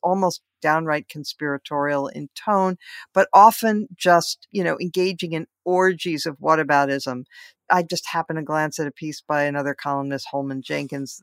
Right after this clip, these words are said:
last week, and, you know, he was saying that Adam Schiff had lied and dissembled just as badly as Donald Trump ever had. I thought, "What?"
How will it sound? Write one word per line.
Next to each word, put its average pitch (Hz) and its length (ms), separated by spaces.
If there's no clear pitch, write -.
last 139 320
week, 277 280
and, 175 220
you - 120
know, - 100
he 226 200
was 214 180
saying 175 280
that 156 160
Adam 214 320
Schiff - 460
had 165 220
lied 208 600
and 165 220
dissembled 190 680
just 254 340
as 202 140
badly 180 480
as 160 140
Donald 156 360
Trump 151 300
ever 135 300
had. - 220
I 175 160
thought, 190 160
"What?" 403 420